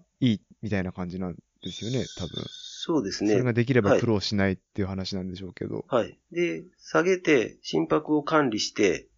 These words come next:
Speaker 2: えー、
Speaker 1: はい。
Speaker 2: 上げないように走ってみたらどうなるかっていうのも
Speaker 1: はいはい。
Speaker 2: やったんですけど、えっと、
Speaker 1: あ、そうなんですか。
Speaker 2: うん。やっぱりそれはレースじゃなくて、あの、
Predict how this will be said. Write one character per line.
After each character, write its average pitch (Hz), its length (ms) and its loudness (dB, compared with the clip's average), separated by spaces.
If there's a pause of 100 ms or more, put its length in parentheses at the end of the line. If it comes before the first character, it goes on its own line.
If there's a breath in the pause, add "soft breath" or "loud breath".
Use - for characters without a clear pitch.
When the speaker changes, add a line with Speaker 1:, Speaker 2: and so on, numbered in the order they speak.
(540)
Speaker 2:
え 107 40 -8
ー、 104 520 0
Speaker 1:
は 104 80 -2
い。 92 160 -4
Speaker 2:
上 135 200 4
げ 143 120 4
な 143 160 6
い 147 80 0
よ 139 100 4
う 120 40 2
に 107 80 -4
走 - 420 -6
っ - 720 -20
て 120 120 4
み 127 120 0
た 120 120 6
ら 101 100 4
ど 104 160 4
う 107 60 4
な 98 100 2
る 92 120 -4
か 92 120 0
っ - 20 -6
て - 220 -6
い 90 120 0
う 92 40 -2
の 98 100 -2
も 92 440 -4 (300)
Speaker 1:
は 120 220 0
い - 40 -2
は 107 40 -6
い。 107 40 2
Speaker 2:
や 117 100 6
っ 98 100 -2
た 95 140 4
ん 87 60 -2
で 82 80 -8
す - 100 -10
け 90 120 0
ど、 92 260 0 (800 soft breath)
え 127 60 -8
っ - 20 -6
と、 202 80 2
Speaker 1:
あ、 208 80 2
そ 160 120 2
う 214 40 4
な 139 60 2
ん 104 60 -2
で 87 60 -8
す - 80 -16
か。 143 60 -6
Speaker 2:
う 135 40 0
ん。 101 140 -4 (260)
や 151 60 -10
っ 147 40 -14
ぱ 180 180 2
り 101 460 -2
そ - 200 -4
れ 180 80 4
は 170 220 4 (120)
レ 165 140 2
ー - 20 2
ス 101 140 -2
じ 101 80 2
ゃ 98 40 4
な 95 140 0
く - 100 -12
て、 80 360 -2 (320)
あ 101 80 -6
の、 92 420 -6